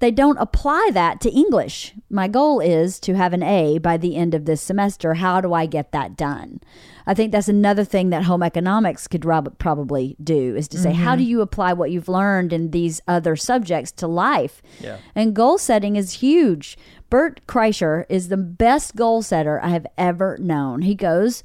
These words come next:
Speaker 1: on his birthday every year by himself and has lunch and sets his goals for the year. And I'll be damned if that guy doesn't get every single goal,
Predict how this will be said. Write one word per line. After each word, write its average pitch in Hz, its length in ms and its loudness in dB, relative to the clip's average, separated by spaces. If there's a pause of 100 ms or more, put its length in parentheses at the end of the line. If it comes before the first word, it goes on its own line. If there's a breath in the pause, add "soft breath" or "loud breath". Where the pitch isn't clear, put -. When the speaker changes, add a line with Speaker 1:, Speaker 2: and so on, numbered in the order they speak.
(120)
Speaker 1:
on 170 200 0
his 320 160 2
birthday 226 640 0
every 175 320 -2
year 160 420 -4 (360 soft breath)
by 165 260 0
himself 190 560 0
and 175 140 -2
has 165 200 -2
lunch 147 440 -4 (260 soft breath)
and 170 180 -2
sets - 360 -4
his 180 160 -4
goals 151 300 -2
for 160 120 -10
the 151 120 -6
year. 131 340 -4 (340 soft breath)
And 170 140 -4
I'll 190 180 2
be 262 120 4
damned 202 360 2
if 175 80 -4
that 233 220 0
guy 208 220 2
doesn't 180 220 0
get 175 180 -2
every 214 340 0
single 196 400 -2
goal, 151 460 -2